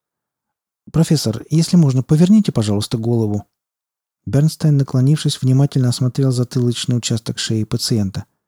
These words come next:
Красноватое раздражение в форме правильного круга ещё не сошло.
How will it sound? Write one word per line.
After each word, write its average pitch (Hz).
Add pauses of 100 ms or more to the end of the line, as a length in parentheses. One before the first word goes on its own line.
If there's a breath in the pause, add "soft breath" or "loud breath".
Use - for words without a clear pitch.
(340)
Красноватое 151
раздражение 143
в -
форме 131
правильного 120
круга 165
ещё 170
не 135
сошло. 123